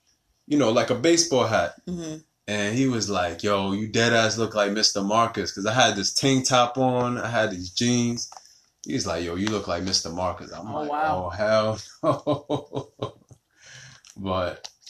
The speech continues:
Speaker 1: I'll be showing her, I'll be, I'll be showing her just to make her laugh, 'cause she be like
Speaker 2: No, you be showing me just to make yourself
Speaker 1: I'm
Speaker 2: laugh,
Speaker 1: like
Speaker 2: because you just be looking at my, um, my expressions. I, I don't know much about porn, but I did know about Pinky.
Speaker 1: Oh, yeah. Pinky
Speaker 2: I, I feel
Speaker 1: was
Speaker 2: like everybody,
Speaker 1: nice, though.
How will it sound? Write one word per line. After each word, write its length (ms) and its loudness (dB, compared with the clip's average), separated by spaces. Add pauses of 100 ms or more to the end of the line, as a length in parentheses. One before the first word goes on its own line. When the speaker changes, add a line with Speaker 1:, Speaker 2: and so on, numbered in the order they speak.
(260)
Speaker 1:
I'll 180 4
be 100 4
showing 340 4
her, 60 6
I'll 220 8
be, 160 2
I'll 160 6
be 60 2
showing 240 6
her 160 6
just 240 2
to 60 0
make 260 0
her 140 2
laugh, 420 2
'cause 240 -8
she 120 -4
be 160 -4
like 260 -10
Speaker 2:
No, 220 8
you 200 6
be 120 8
showing 380 6
me 180 4
just 240 4
to 80 4
make 200 2
yourself 360 2
Speaker 1:
I'm 80 2
Speaker 2:
laugh, 180 4
Speaker 1:
like 160 0
Speaker 2:
because 460 0 (340)
you 100 -4
just 200 -2
be 80 0
looking 300 0
at 140 0
my, 160 4 (240)
um, 200 -4 (260)
my 120 2
expressions. 440 -2 (320)
I, 280 8
I 160 8
don't 240 2
know 160 6
much 240 2
about 280 2
porn, 160 -2
but 120 4
I 80 6
did 180 2
know 160 6
about 240 4
Pinky. 460 -2 (560)
Speaker 1:
Oh, 100 2
yeah. 200 0
Pinky 280 4
Speaker 2:
I, 60 8
I 60 6
feel 160 8
Speaker 1:
was 180 8
Speaker 2:
like 80 8
everybody, 420 8
Speaker 1:
nice, 80 4
though. 0 -